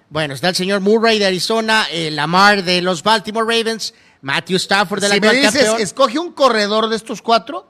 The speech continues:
Speaker 2: escogería a Lamar.
Speaker 1: Eh, no, la,
Speaker 2: Pero
Speaker 1: la, la
Speaker 2: escoge
Speaker 1: pre-
Speaker 2: un quarterback.
Speaker 1: Si la pregunta dice quarterback, Carlos.
Speaker 2: Ah, pues ahí está la respuesta. Tú me dices, "Escoge un corredor", a lo mejor agarraría a Jackson.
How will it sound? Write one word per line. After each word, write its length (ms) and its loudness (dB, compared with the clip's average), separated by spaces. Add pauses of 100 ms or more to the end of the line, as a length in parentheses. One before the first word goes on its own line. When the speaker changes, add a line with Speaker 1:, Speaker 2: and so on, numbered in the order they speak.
(140)
Speaker 2:
escogería 480 -2
a 20 2
Lamar. 260 -4
Speaker 1:
Eh, 200 0
no, 160 -6
la, 160 -2
Speaker 2:
Pero 160 0
Speaker 1:
la, 120 2
la 100 0
Speaker 2:
escoge 280 2
Speaker 1:
pre- 120 2
Speaker 2:
un 160 -4
quarterback. 540 2
Speaker 1:
Si 120 -2
la 120 0
pregunta 440 0
dice 360 2
quarterback, 600 6
Carlos. 260 -12 (120)
Speaker 2:
Ah, 80 -20
pues 160 -20
ahí 80 -18
está 180 -12
la 80 -10
respuesta. 400 -6 (440)
Tú 120 -8
me 100 2
dices, 240 2
"Escoge 320 -2
un 120 -2
corredor", 540 4
a 120 0
lo 140 2
mejor 300 0
agarraría 420 -4
a 40 -8
Jackson. 320 -14